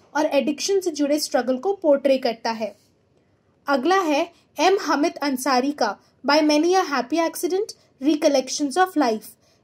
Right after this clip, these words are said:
ये बुक ऑथर की लाइफ को दर्शाता है। नेक्स्ट, संगीता पॉल चौधरी की Platform Scale for a Post Pandemic World, जिसे again पेंगुइन रैंडम हाउस इंडिया ने ही पब्लिश किया। ये बुक कोविड नाइनटीन पैंडेमिक के दौरान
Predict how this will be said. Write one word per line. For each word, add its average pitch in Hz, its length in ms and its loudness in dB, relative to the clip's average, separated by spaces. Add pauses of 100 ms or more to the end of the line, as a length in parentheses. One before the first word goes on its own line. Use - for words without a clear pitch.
ये 330 200 4
बुक 392 300 0
ऑथर 294 340 2
की 330 120 0
लाइफ 254 280 2
को 403 120 -2
दर्शाता 277 540 -2
है। 220 200 -10 (520)
नेक्स्ट, 302 440 -2 (220)
संगीता 330 540 2
पॉल 349 300 2
चौधरी 269 520 0
की 339 180 -2 (140)
Platform 285 480 -2
Scale 285 360 -2 (340)
for 320 140 4
a 339 100 0 (160)
Post 359 400 -2
Pandemic 285 500 -2
World, 240 320 -2 (400)
जिसे 302 300 2
again 349 480 0
पेंगुइन 320 420 -2
रैंडम 294 340 -2
हाउस 262 360 -4
इंडिया 262 360 -2
ने 247 100 -2
ही 330 200 -4
पब्लिश 254 340 -2
किया। 226 320 -8 (540)
ये 311 240 2
बुक 349 300 -2 (220)
कोविड 320 340 6
नाइनटीन 349 420 -2
पैंडेमिक 269 480 -2
के 349 120 -6
दौरान 262 420 0